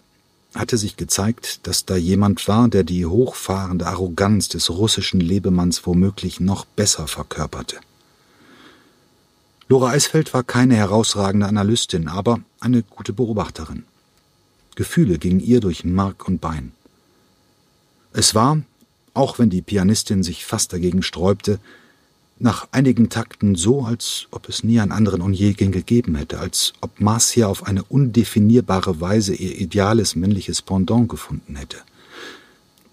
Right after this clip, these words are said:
Zwischen den beiden fand eine Verschmelzung statt. Auch wenn es sich um eine Fusion der beiden Rollen und der technischen Fähigkeiten handelte, nicht um eine der Personen. Tanzte Marcia H D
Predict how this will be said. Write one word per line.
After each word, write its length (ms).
Zwischen 300
den 140
beiden 320
fand 260
eine 320
Verschmelzung 640
statt. 360
Auch 280
wenn 100
es 140
sich 160
um 100
eine 260
Fusion 540
der 120
beiden 280
Rollen 500
und 140
der 80
technischen 440
Fähigkeiten 760
handelte, 400
nicht 260
um 120
eine 240
der 100
Personen. 540
Tanzte 380
Marcia 500
H 140
D 360